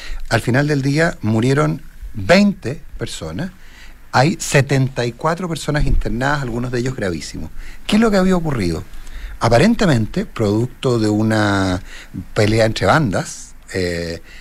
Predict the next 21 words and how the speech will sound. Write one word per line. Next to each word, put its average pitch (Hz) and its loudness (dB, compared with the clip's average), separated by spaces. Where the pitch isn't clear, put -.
de 98 -6
droga, 120 0
eh, 95 2
entre 90 0
ba-, 98 2
entre 90 -2
bandas 107 2
narco, 143 0
habría 151 2
un, 139 0
un 120 0
grupo 151 2
habría 139 2
contaminado 120 2
cocaína 131 2
de 131 2
la 117 4
otra, 107 0
le 87 -2
habría 104 2
vendido 170 2